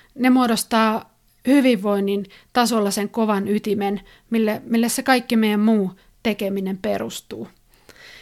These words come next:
Ja, äh, hyvät rutiinit kasvaa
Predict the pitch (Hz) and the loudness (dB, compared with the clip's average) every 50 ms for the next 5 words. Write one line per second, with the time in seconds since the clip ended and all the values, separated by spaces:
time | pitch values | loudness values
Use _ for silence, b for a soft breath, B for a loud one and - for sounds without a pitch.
0 | B B B B - 240 226 226 233 226 208 - - _ - 247 - 110 - - | B B B B -4 -2 0 0 0 -2 -2 -6 -8 _ -14 -12 -12 -12 -12 -14
1 | - _ - - _ - - 226 247 320 320 277 220 196 - 254 277 285 285 - | -16 _ -20 -20 _ -8 -6 -2 2 2 4 4 2 0 0 -2 -2 -2 0 0
2 | 247 233 214 208 208 202 - - 247 233 226 - - - 220 202 196 196 196 | 0 2 2 0 -2 -4 -4 -2 0 0 0 -2 -4 -4 -4 -4 -4 -4 -6